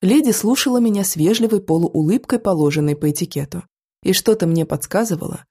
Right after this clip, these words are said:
мне ни капли не поверили. Испытывая смешанные чувства, обещала себе, что если в следующий раз увижу Рея, то обязательно с ним поговорю. В конце концов,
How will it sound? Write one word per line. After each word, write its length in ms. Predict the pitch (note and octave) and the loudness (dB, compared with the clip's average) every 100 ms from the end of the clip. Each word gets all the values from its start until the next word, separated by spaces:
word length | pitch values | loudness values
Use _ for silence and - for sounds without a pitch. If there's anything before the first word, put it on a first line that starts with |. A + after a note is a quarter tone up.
| _ _ | _ _
мне 220 | F#3 F#3 G3+ | 0 2 4
ни 140 | G3 | 2
капли 400 | F#3+ C4 D4+ C#4 | 0 -2 0 0
не 160 | A#3+ A3 | 0 0
поверили. 640 | F#3 D#3 C#3 D#3 D3+ - _ _ _ _ _ _ _ | 0 0 -4 -6 -10 -14 _ _ _ _ _ _ _
Испытывая 580 | F#3 - A#3 A#3+ A3+ A3+ | -2 0 0 2 2 2
смешанные 600 | A3+ A3+ G3+ E3 D#3 D3+ | 2 0 0 0 0 0
чувства, 520 | - C4 - D#3+ D3+ - _ - | -2 -4 -6 -8 -10 -12 _ -4
обещала 560 | E3 F#3 - C4+ B3+ | 0 0 2 2 2
себе, 280 | A#3+ F#3+ G3 | 0 0 0
что 160 | - G3 | 0 0
если 320 | G3 G#3 G3 | 0 0 -2
в 60 | |
следующий 520 | - F#3+ A3 A#3+ - A#3 | 0 2 2 2 0 0
раз 280 | E3+ - | 0 0
увижу 380 | D#3 E3 E3+ D3 | 0 0 2 2
Рея, 380 | E3 G#3+ - - _ _ - | 2 0 -4 -8 _ _ 2
то 100 | F#3+ | 4
обязательно 680 | F3+ F3+ E3 F3+ B3 B3+ | 4 2 2 2 0 0
с 100 | A#3+ | -2
ним 180 | E3 D3 | -2 -2
поговорю. 520 | C#3 D3+ E3 E3 C#3 - _ _ _ | -2 -4 -2 -4 -6 -12 _ _ _
В 120 | - | -4
конце 320 | - G3+ G3 F3 | 0 0 0 -2
концов, 460 | D3 C#3+ A3 - | -2 -2 -4 -6